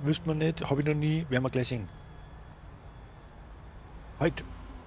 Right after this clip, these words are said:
Ah. Gut. Sehr gut. Dass ich's gesehen hab. Nächste Station.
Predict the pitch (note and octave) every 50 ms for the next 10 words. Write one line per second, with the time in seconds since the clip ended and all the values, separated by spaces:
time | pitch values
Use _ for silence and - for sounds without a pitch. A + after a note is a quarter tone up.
0 | - - - - - - - - - - - - - - - - - - D#3+ D3
1 | - - - - - - - - - - - - - - - - - D#3 G#3+ B3+
2 | A3 - - - - - - - - - - - - - - D3+ C#3 - - G2
3 | F2 - - - - - - - - - - - - - - - - - - -
4 | - - - - - - - - - - - - - - - - - - A#2 A2+
5 | B2+ A#2+ - - - C3+ B2 A2 F2+ F2+ D#2+ - - - - - - - - -
6 | - - - - - - A#2+ C3 D3 D#3 D3 - - - - B2 G2+ - - G#2
7 | F2 - - - G#2 F2 E2+ E2 D#2+